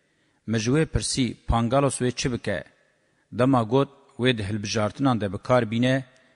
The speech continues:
min dît çi qasî ji rastiyên serdemê dûr û qute."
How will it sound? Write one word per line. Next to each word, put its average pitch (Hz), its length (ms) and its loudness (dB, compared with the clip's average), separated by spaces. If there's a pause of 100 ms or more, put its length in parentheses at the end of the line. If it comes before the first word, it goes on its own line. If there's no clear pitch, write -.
(140)
min 107 240 0
dît 135 200 0
çi - 160 -4
qasî 117 340 -2
ji 107 100 -2
rastiyên 107 560 -2
serdemê 107 480 -2
dûr 123 180 0
û 185 220 -6
qute." - 320 -4